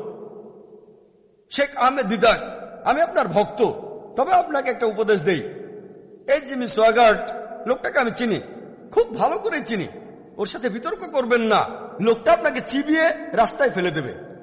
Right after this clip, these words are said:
চিন্তা করুন, দিদাতের ভক্ত দিদাতকেই পরামর্শ দিচ্ছে, "আপনি সোয়াগার্টের সাথে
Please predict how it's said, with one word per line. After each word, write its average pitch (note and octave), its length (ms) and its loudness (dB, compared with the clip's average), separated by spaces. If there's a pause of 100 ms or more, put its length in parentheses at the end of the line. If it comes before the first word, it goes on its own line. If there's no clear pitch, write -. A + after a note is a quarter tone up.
(540)
চিন্তা D#4 380 -4
করুন, F3+ 300 -4
দিদাতের G3+ 480 -2
ভক্ত G3 400 -4
দিদাতকেই F#3+ 480 -2
পরামর্শ F3+ 520 -2
দিচ্ছে, G#3 500 0 (1800)
"আপনি C#4 220 0
সোয়াগার্টের F3+ 420 -2
সাথে A3 280 -8